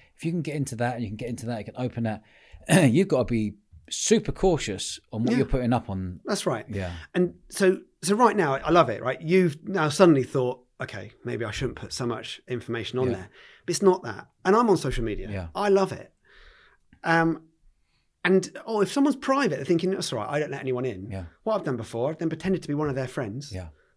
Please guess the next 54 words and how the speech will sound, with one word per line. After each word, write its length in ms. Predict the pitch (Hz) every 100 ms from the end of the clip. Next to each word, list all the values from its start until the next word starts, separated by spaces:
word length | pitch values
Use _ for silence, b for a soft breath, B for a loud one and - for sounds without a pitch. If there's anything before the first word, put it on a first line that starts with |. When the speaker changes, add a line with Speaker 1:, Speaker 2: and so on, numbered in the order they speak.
| -
Speaker 2:
I 60 | 123
mean, 160 | 131
you've, 120 | 135 -
you've 120 | 160
had 140 | 110 -
this. 300 | 127 143 101
Speaker 1:
Yeah. 140 | 104 - B B -
Speaker 2:
And 200 | 156 151
someone 260 | 185 156 139
pretending 440 | 139 _ - 147
to 60 | -
be 80 | 139
someone 240 | 147 147
else 220 | 123 139
said, 180 | - 156
"Oh, 120 | 151 143
my 200 | 139 139 143
account's 260 | - 170 160
been 140 | 123
hacked." 260 | 113 156 - _
They 80 | 190
let 140 | 214 208
'em 80 | 269
in. 180 | 294 - -
Speaker 1:
Yeah. 160 | 92 76 -
Speaker 2:
And 80 | 175
then 100 | 185
they've 80 |
got 220 | 185 185 185
the 200 | 180 175 _ _ _ _ _
keys 260 | - 180 -
to 40 |
the 60 | 170
crown. 240 | 254 233 139
So 100 | 170
Speaker 1:
Yeah. 120 | 90 B B B B _ _ _ -
Speaker 2:
there's 460 | 160 196 190 - -
so 180 | 214
much 200 | 254 233 196
we 40 |
put 160 | - 175
on 180 | 151 127
there. 200 | 110 -
We 80 | 151
can't 320 | - 202 202
delete 340 | 139 117 -
it. 160 | 101 - 156
We 80 |
can't 360 | 151 196 208 330
remove 420 | 156 156 156 123
it. 140 | 104 104
Speaker 1:
Mm. 400 | 110 98 80 -
Speaker 2:
Facebook 400 | 208 208 180 160
and 280 | 156 135 -